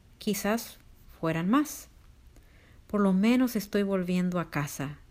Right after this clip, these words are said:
pensó. No le gustaba la espera, pero sí la idea de volver a su hogar. De cierta manera, tú y yo somos como Gladys.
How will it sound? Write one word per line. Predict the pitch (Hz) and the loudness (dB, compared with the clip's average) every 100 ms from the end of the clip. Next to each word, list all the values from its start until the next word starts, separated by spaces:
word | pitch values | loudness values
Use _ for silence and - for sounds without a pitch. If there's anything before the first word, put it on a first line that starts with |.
| - | -6
pensó. | 151 143 - 139 - - - - - - - - - - - - | -4 -4 -4 -6 -8 -20 -20 -20 -20 -20 -20 -20 -20 -20 -20 -2
No | 277 | 2
le | 262 | 2
gustaba | 202 185 - 190 175 | 2 -2 0 0 0
la | |
espera, | 160 - - 226 185 175 - - - - - - - - | -4 -4 -2 0 -2 -6 -16 -20 -20 -20 -20 -20 -14 -2
pero | 202 196 | 0 0
sí | - 247 285 247 | 0 2 4 4
la | 185 | 0
idea | 180 185 202 185 | 0 2 2 0
de | 165 | 0
volver | 160 156 165 165 | -2 0 0 -2
a | |
su | 156 143 | -4 -4
hogar. | 147 135 - - - - - - - - - - - - - - - - | -4 -6 -8 -18 -20 -20 -20 -20 -20 -20 -20 -20 -20 -20 -20 -20 -18 0
De | 269 | 2
cierta | 370 370 330 | 2 2 4
manera, | 240 202 190 196 | 4 4 2 0
tú | 196 254 | 0 2
y | 240 | 2
yo | 180 170 165 208 - - - - | 2 0 -2 -8 -16 -20 -20 -18
somos | - 240 220 175 - | 0 2 4 0 -2
como | 175 165 | -2 -2
Gladys. | 165 156 151 151 - - | 0 -2 -2 -6 -12 -18